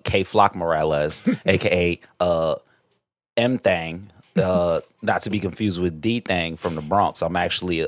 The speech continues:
Speaker 1: a Puerto Rican nigga that shoot niggas from the, from Brooklyn.
Speaker 2: <laughs>
Speaker 1: Morales.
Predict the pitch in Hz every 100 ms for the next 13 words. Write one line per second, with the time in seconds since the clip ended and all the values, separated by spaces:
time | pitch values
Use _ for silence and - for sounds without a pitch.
0 | - - 120 92 92 104 82 90 87 78
1 | 71 - - 123 85 82 80 78 - -
2 | - - 110 101 87 80 - - - 113
3 | 95 104 - 69 - - - - - 190
4 | - 202 - - - - 107 90 95 92
5 | 107 101 92 - -